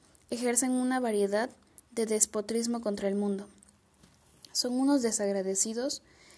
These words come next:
que disimulan tan hábilmente mis beneficios",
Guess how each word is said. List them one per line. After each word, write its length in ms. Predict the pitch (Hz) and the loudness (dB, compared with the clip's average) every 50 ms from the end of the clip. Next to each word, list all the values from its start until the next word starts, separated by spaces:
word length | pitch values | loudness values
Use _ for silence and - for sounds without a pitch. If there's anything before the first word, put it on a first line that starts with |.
| - _ _ | -20 _ _
que 140 | - 262 254 | -2 -2 0
disimulan 640 | 247 233 233 240 233 240 240 247 262 277 277 269 269 | 0 0 0 0 0 -2 -2 0 2 2 2 2 2
tan 180 | - 277 277 | 2 2 2
hábilmente 560 | 277 269 254 254 247 240 233 233 233 233 254 240 | 2 2 2 0 0 0 0 -2 -2 -2 -2 -2
mis 160 | 226 214 202 | -2 0 0
beneficios", 800 | 202 196 196 202 202 - 233 240 247 - - 214 214 - - | 0 0 -2 -4 -4 -4 -2 0 0 0 -2 -4 -8 -12 -14